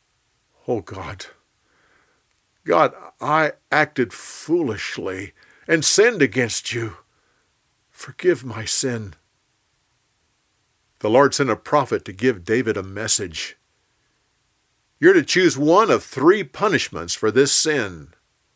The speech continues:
A famine that will devastate the land for three years.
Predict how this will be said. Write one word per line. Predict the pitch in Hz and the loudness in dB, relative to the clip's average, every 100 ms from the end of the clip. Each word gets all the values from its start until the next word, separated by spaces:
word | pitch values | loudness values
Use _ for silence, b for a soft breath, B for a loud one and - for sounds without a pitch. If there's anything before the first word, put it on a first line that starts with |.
| _ _ _ _ | _ _ _ _
A | 151 | 0
famine | 143 - 202 190 135 95 | 0 2 4 4 2 0
that | 113 120 | -2 0
will | 107 | -2
devastate | 95 92 151 156 - 165 | -2 2 2 2 2 2
the | 143 | 2
land | 117 123 147 170 | 0 2 0 -2
for | 131 95 | -4 -4
three | - 135 160 147 | -4 -2 0 0
years. | 147 113 87 78 - - | 0 0 -2 -6 -8 -10